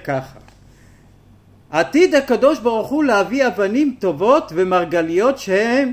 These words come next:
שלושים ושלוש אמות, חמש עשרה על חמש עשרה, אה, מטר,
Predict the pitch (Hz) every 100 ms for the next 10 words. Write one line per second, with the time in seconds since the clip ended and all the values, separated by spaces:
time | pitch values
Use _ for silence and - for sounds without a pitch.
0 | 247 - 185 185 - 254 311 247 - -
1 | - - 151 175 190 202 262 - 190 208
2 | 247 - 196 269 - 254 233 - 214 254
3 | - 233 233 220 - - - - 190 196
4 | 185 180 254 269 294 330